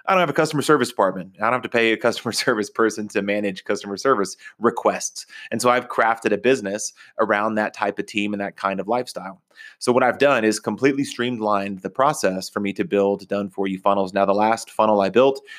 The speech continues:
I charged thirty-five hundred dollars for that funnel. And then the same, the last, that's the last few funnels I've built, just so,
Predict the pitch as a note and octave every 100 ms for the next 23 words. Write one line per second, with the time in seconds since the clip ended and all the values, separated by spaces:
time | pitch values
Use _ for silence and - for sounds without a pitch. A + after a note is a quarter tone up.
0 | - G#2 - A2+ G#2+ G#2 G2 G2+ G#2+ G#2+
1 | G#2+ G2+ G2 G#2 G2+ G2 G2 A2 A2+ -
2 | G2 - - C3+ C#3+ C#3+ - - _ G#2+
3 | G#2+ G#2+ G#2+ G#2 G2+ G#2+ G#2 G2 G2+ F#2+
4 | - _ F#2 G2+ F#2 G2 F#2+ - G#2 G2+
5 | G2 G2 F#2+ - A2+ A2 A2 G#2 G2+